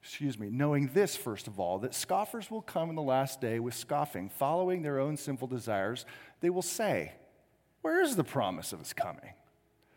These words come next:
So this whole thing is aimed at the subject of the second coming of Jesus, or the, the second advent, his return.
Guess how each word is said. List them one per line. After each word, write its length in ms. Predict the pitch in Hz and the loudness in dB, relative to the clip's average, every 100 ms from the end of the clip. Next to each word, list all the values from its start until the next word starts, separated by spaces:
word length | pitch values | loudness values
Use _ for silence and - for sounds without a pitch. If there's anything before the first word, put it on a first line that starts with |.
| - - - - - - - - | -20 -20 -20 -18 -18 -18 -20 0
So 80 | 139 | 2
this 180 | 240 - | 4 6
whole 180 | 262 254 | 6 8
thing 200 | 262 208 | 8 8
is 140 | 151 | 6
aimed 240 | 208 220 185 | 6 6 8
at 60 | |
the 80 | 147 | 6
subject 840 | 143 - 254 190 131 107 143 - - - - - | 4 8 8 8 6 4 4 -2 -8 -12 -10 6
of 440 | 147 147 151 - - - - - | 12 12 10 2 -10 -18 -20 -2
the 120 | 135 | 0
second 600 | 131 - 175 180 175 143 - | 2 4 4 4 -2 -4 -12
coming 260 | - 165 156 | -4 0 2
of 100 | 139 | 0
Jesus, 460 | 120 147 131 107 123 | 4 4 4 0 0
or 60 | |
the, 120 | 117 | 0
the 160 | 120 120 | 0 0
second 340 | - 139 143 | 2 4 4
advent, 420 | 123 123 120 101 90 | 4 4 4 0 -2
his 240 | 117 95 | -4 -4
return. 520 | 107 - 131 95 76 | -6 -2 -2 -2 -4